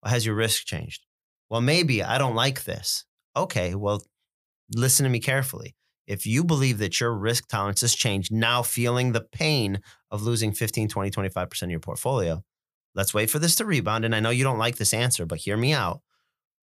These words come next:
Let's wait for this to rebound, and eventually it will rebound.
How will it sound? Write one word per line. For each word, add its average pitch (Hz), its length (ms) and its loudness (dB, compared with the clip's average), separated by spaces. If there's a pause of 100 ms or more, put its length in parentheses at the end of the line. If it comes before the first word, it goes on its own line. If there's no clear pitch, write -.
(140)
Let's - 220 -2
wait 107 180 0
for - 100 0
this 156 200 4
to 190 100 0
rebound, 110 400 2
and 113 100 2
eventually 101 480 0
it 120 120 0
will 117 280 2
rebound. 87 540 -4